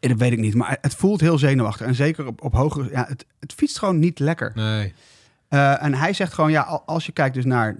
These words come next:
Speaker 1: de remmen, naar, eh, hoe hard het ding gaat en gewoon puur hoe die opgebouwd is,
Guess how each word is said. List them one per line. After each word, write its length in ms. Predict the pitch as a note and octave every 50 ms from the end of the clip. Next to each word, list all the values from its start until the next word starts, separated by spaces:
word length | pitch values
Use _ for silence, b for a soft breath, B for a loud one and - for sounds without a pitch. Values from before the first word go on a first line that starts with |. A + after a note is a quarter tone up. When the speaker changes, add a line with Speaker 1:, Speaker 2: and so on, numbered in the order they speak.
| G2 - -
Speaker 1:
de 100 | - C#3+
remmen, 400 | C#3+ B2 A2 G#2 G2+ F#2+ G2 G2+ - _ _ _ _ _
naar, 340 | A#2 A2 G#2+ G#2 A2 - -
eh, 140 | - A#2+ G#2+
hoe 240 | G2 G#2 B2 C#3+ C3+
hard 200 | B2+ C#3 B2+ -
het 100 | - B2
ding 200 | B2+ B2 A#2+ G#2
gaat 260 | - A#2+ A2 G#2 -
en 180 | - - B2 A#2+
gewoon 220 | - B2 A#2 G#2
puur 220 | - E3+ D#3+ D#3 C3
hoe 140 | C3 C#3+
die 240 | C#3+ C3 B2+ A#2 - _ _ _ _ _ _
opgebouwd 500 | - F#3 F#3 - E3+ D3+ D#3 E3 E3+ E3+
is, 300 | - F3+ G3+ - - -